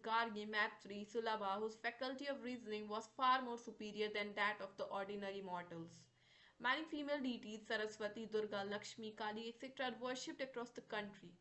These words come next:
On the darker side, patriarchal system has continued since the time of Rig Veda. Customs and values were made by men to favor men.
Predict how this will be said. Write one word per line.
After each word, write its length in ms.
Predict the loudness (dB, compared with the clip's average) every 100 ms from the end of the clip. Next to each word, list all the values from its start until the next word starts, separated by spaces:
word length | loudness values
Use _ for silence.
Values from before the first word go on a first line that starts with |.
| _ _ _ _ -20 _ -20 -14 -6
On 160 | -4
the 80 | 2
darker 340 | 4 4 0 -6
side, 360 | -2 0 -2 -8 -18 _
patriarchal 580 | -4 -2 0 2 0 -4
system 340 | -6 -8 -4
has 140 | -4 -4
continued 580 | -6 -6 -6 -6 -6 -6
since 320 | -6 -6 -4
the 100 | -4 -4 -4 0
time 300 | 2 2 -2
of 160 | -8 0
Rig 280 | 0 0
Veda. 260 | -4 -4 -6 -12 _ -20 _ -6
Customs 460 | -4 -4 -4 -4 -4
and 140 | -4
values 420 | 0 0 0 -2
were 140 | -2 0
made 300 | 0 -4 0
by 100 | 0
men 480 | 0 -2 0 -2 -4
to 80 | -8
favor 340 | -4 -2 0 0 0
men. 300 | -2 -2 -6